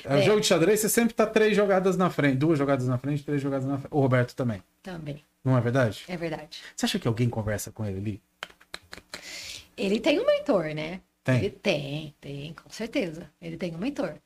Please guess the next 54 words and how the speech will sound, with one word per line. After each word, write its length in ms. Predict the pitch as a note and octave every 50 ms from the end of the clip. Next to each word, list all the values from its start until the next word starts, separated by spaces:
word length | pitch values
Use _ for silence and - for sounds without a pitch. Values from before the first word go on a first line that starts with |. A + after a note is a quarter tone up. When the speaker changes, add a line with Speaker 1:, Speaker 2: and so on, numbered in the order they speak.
| _ _ _ -
Speaker 2:
Mas 280 | - G3+ G3+ G3 F3+ D#3+
eu 100 | F#3+ F3+
não 120 | G#3+ D#4+
sei 180 | E4+ - F#4 D#4+
como 340 | D#4+ - D#4+ D4+ D#4 D#4 C4
é 240 | G#3 F#3+ F#3+ G3 G#3+
a 280 | A#3 A#3+ A#3 A#3 A3+
relação 580 | F3 E3+ F3+ A3 A3 A3+ A3 - - G#3+ F#3+ G3+
dele 200 | F#3+ F#3 E3+ F3+
com 120 | - - G#3+
o 20 |
mentor 340 | G#3+ A#3 A#3 A3+ C4 C4 D#4
dele. 320 | C#4+ C4+ F#3 E3 D#3+ D3+
Speaker 1:
Porque 160 | C#3+ C#3+ - F3
Speaker 2:
Eu 40 |
não 80 | E3+ -
Speaker 1:
quando 80 | - D#4+
Speaker 2:
sei 160 | - C#4 A#3+ B3
o 40 | B3
quanto 280 | A#3+ B3 A3 G#3+ G#3+ A#3+
ele 200 | G#3+ G#3+ A3 G3+
ouve 480 | F#3+ F#3 F#3 F#3+ G3+ G#3 G#3 F3+ F#3+
do 80 | F3+ F#3
Speaker 1:
É. 40 | F#3
Speaker 2:
mentor, 680 | F#3 F3+ - B2+ B2 D3+ F3+ F3 F#3+ G3+ G#3 G3+ F#3
como 260 | F#3+ - F#3+ F#3 F#3+
que 80 | - G3+
o 40 | F#3+
mentor 280 | G3 F#3 - G3+ F#3
dele 160 | F3+ F#3 F#3
se 100 | F3+ -
comunica 420 | - G#3 F#3 F#3 F#3 F3+ F3 - F3+
com 180 | - - F#3+
ele. 140 | F3+ F3+ F#3
A 40 | F#3
gente 240 | F#3 G3 F3+ - G#3
nunca 180 | G3 F3+ G3
conversou 380 | F#3 - G#3 G3+ A#3 A3+ - -
sobre 260 | - C4+ A3+ C#4 E4
isso. 380 | F4 C4+ G3 E3+ - - F3 - _ - - -
Speaker 1:
Porque 180 | C3+ - -
quando 180 | - D#3 E3 F3+
a 20 |
gente, 360 | F3 F3 F3+ F3 - D#3+ C3 -
quando 200 | - - C#3 D#3+
eu 60 | D3+
conheci, 380 | - C#3+ B2+ A#2+ - - - C#3
né, 140 | A#2+ A#2 A2+
no 220 | A#2 B2 A#2+ B2+
Up, 200 | C#3+ C#3 C#3+ -
né? 200 | G2 G2+ A2+ C3 - _ _ _ _ -
Speaker 2:
Uhum. 220 | G3+ G3 E3+ F#3+ F3+
Speaker 1:
Assim, 240 | - - - B2 G#2
eu, 180 | A#2 B2 C3